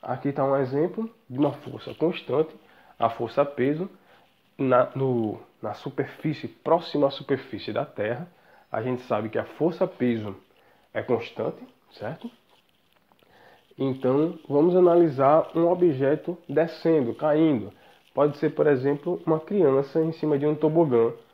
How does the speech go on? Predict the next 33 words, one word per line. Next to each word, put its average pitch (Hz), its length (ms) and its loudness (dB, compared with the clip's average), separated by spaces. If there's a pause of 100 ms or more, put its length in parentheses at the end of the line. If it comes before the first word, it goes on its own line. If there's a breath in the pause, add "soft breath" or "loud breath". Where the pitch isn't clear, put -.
(240 soft breath)
descendo 123 520 0
em 127 40 2
um 120 80 0
parque 120 280 -4
aquático. 107 520 -6 (1000 soft breath)
Então, 135 420 2 (280)
o 139 120 0
deslocamento 151 920 0
dessa 107 260 -10
criança 156 680 0 (600 soft breath)
é 143 160 4
um 120 280 2
ve-, 123 260 -2 (240)
é 127 80 0
uma 123 260 2
parte 110 520 -2
D 123 320 0
Y, 175 280 -4
certo? 123 360 -6
Ele 120 200 -4
tem, 117 180 -6
se 117 140 -8
desloca 110 340 -4
pra 131 220 0
baixo. 104 560 -4 (840 soft breath)
E 175 40 0
uma 175 120 4
componente 180 760 2 (100)
D 135 240 2
X, - 480 -8 (680)
ele 113 140 -8
se - 100 -16
desloca 117 440 -4